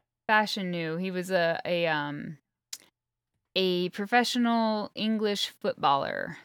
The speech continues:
So we would call it soccer because we're wrong. It's, uh, he's a footballer. Uh, his full name is Justinius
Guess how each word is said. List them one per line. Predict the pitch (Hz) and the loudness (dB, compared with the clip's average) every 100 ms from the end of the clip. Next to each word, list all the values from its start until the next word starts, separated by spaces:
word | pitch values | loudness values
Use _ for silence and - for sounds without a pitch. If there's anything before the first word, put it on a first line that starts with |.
| - | -14
So | - 170 156 156 156 147 | -6 -2 -2 -2 -2 -4
we | 165 180 | -6 -6
would | 170 | -6
call | 170 175 | -2 -2
it | 165 - | -2 -2
soccer | 185 170 - 175 | 0 0 2 -2
because | 165 165 156 | -2 -6 -4
we're | 156 | -4
wrong. | 143 - - _ _ _ _ | -4 -8 -10 _ _ _ _
It's, | - - - - | -14 -12 -14 -16
uh, | - | -16
he's | 165 175 160 | -10 -10 -10
a | |
footballer. | - - - 73 67 - - _ _ _ - | -8 -8 -2 -2 -2 -10 -14 _ _ _ -2
Uh, | 175 | 0
his | 185 185 | 0 -4
full | - 262 294 | -2 2 4
name | 294 | 4
is | 196 175 160 | 2 -4 -2
Justinius | 190 180 - - 190 202 247 277 262 - | 2 2 0 -6 -2 2 4 4 2 -6